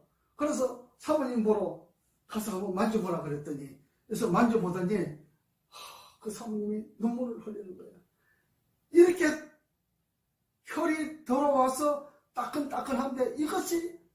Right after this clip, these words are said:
팔 년 동안 제가 걸렸습니다. 아, 팔 년 동안.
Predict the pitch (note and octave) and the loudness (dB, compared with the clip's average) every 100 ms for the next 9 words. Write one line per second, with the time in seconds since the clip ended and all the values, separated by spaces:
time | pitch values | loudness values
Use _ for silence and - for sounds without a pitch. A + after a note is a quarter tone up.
0 | _ _ _ _ _ - A4 C5 C#5 - | _ _ _ _ _ -8 -4 2 2 2
1 | A4 D#4 C#4+ C4+ C4 - B3+ - - C#4+ | 2 2 0 -4 -8 -8 -8 -8 -12 -12
2 | E4 - - - _ _ _ _ _ _ | -12 -14 -20 -20 _ _ _ _ _ _
3 | _ G#3+ - E4+ F#4 F#4+ - A4+ E4+ D4 | _ -16 -8 -2 0 0 -2 -4 -4 -10
4 | - | -14